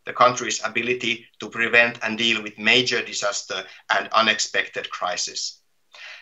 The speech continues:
As we have seen over the past year, crises can surprise with their scale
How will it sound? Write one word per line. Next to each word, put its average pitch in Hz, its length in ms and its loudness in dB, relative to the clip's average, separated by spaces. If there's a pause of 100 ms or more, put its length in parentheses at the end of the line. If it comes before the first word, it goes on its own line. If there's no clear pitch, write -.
As 143 200 2
we 143 100 -2
have 139 160 -2
seen 156 300 -2
over 117 160 -4
the 104 100 -6
past - 340 2
year, 117 280 -4 (180)
crises 131 580 -2 (200)
can 120 160 -2
surprise 127 560 2
with 101 180 -18
their 107 140 -4
scale 120 440 4